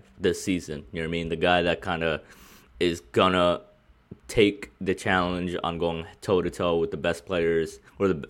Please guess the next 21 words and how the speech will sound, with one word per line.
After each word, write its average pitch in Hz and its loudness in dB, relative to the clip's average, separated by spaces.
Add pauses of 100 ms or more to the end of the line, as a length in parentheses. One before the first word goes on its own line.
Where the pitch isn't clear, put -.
the 92 -4
team's, 92 -4 (140)
the 92 4
other 92 2
team's 92 -4
best 85 0
player. 87 2 (560)
And 85 -2
more 95 2
times 95 0
than 87 -2
not 95 2
this 82 0
season, 101 0
at 80 -4
least, 82 -6
he's 82 -8
gonna 87 -2
win 80 -2
out. 87 0
And 76 -8